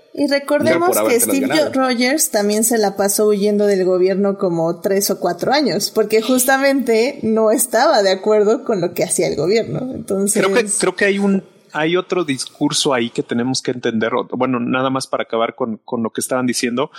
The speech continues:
Speaker 3: Recordemos que, eh, el caso de Walker es exactamente el, el opuesto a, a, a Sam, ¿no? O sea, Sam es una persona que,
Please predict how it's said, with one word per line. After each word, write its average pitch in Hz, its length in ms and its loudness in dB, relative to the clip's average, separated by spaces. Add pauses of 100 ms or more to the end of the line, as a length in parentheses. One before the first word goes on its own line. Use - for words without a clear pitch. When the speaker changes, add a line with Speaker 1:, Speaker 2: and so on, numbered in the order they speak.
(260)
Speaker 3:
Recordemos 135 560 -2
que, 123 520 -4
eh, 120 440 -2
el 117 160 -4
caso 151 300 -2
de 139 60 0
Walker 131 420 -2
es 127 160 -4
exactamente 123 1080 -4
el, 110 280 -2
el 113 180 -2
opuesto 135 720 -2 (260)
a, 104 480 -4 (180)
a, 101 800 -6
a 104 40 -4
Sam, 113 400 -4
¿no? 113 80 -4
O - 800 -20
sea, 110 340 -4
Sam - 540 -6
es 135 160 -6
una 127 200 -6
persona 127 400 -6
que, 107 400 -4